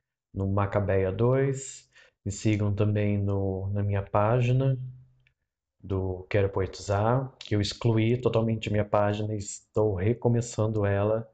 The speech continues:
do zero. Estou fazendo aos poucos, estou tentando te-, criar esse ritmo, me habituar ao ritmo de postar todos os dias alguma coisa.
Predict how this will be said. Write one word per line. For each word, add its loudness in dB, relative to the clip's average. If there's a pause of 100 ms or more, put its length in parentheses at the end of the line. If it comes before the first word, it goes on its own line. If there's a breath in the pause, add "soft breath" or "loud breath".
(600)
do 0
zero. 0
Estou -4
fazendo 0
aos -2
poucos, 2
estou 0
tentando 0
te-, -10
criar 2
esse 0
ritmo, 2 (680 soft breath)
me -6
habituar 0
ao 2
ritmo 2
de -4
postar 0 (120)
todos 2
os 0
dias -2
alguma 0
coisa. -10